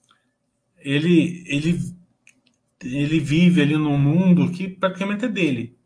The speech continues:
né? Então ele mescla ali, por exemplo, uma empresa igual a, a Ezetec, né, que tem um personal bom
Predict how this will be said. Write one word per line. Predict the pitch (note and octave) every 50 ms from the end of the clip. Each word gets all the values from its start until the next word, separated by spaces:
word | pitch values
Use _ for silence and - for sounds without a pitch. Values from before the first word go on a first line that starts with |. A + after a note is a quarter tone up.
| _ -
né? | B2+ C#3+ E3+ F3 D#3+
Então | - - E3
ele | F3 F#3 F#3
mescla | F3+ E3+ E3 E3+ E3+ - - - - C#3
ali, | C3 C3 C3+ B2
por | B2+ B2+ B2
exemplo, | B2 A#2 A2+ B2 B2 A#2 A2+ - A2+
uma | A#2+ A#2 A#2 A#2
empresa | A2+ - A#2 A#2 A2+ G#2
igual | A2 A2 A2 A2 A2 G#2+ G#2+ G#2+
a, | G#2 G2+ G2+ - _ _ _ _ _ _ _ _ _ _ -
a | G#2 G#2
Ezetec, | G2+ G2+ A#2+ B2 - - C3 C3 D3 D#3+ D#3+ - - C#3
né, | G#2+ A2 B2+ B2+
que | B2 - A2+ A2
tem | - - A#2 A#2
um | A2+ A2 A2 G#2+
personal | G#2+ - A2+ A2 - - - A2+ G#2+ G#2+ G#2+ G#2 G#2
bom | G#2 A2 A2+ C3 D3+ E3 E3 C#3+ A#2 -